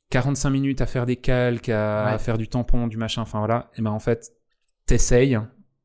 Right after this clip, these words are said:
Speaker 1: et puis des fois, ça te fait gagner un, un peu de temps. Et
Speaker 2: Ouais.
Speaker 1: puis tant mieux, j'ai eu le cas là, je, je suis sur une grosse retouche en ce moment,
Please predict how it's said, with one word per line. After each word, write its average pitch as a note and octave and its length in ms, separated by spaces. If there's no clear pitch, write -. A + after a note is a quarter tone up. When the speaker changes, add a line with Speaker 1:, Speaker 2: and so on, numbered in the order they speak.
Speaker 1:
et A#2 120
puis A#2 420
des A2 180
fois, C#3+ 140
ça C3 140
te - 80
fait A#2 120
gagner B2 340
un, A2+ 180
un A2+ 80
peu B2 140
de - 40
temps. - 300
Et C3 60
Speaker 2:
Ouais. A#2 120
Speaker 1:
puis A2 160
tant B2+ 180
mieux, A#2+ 280
j'ai A2 180
eu G#2+ 80
le G#2 80
cas B2 180
là, A2 140
je, G2+ 240
je - 80
suis G2 140
sur G#2 200
une G2+ 100
grosse G#2 200
retouche A#2+ 320
en A2 40
ce - 120
moment, A2+ 260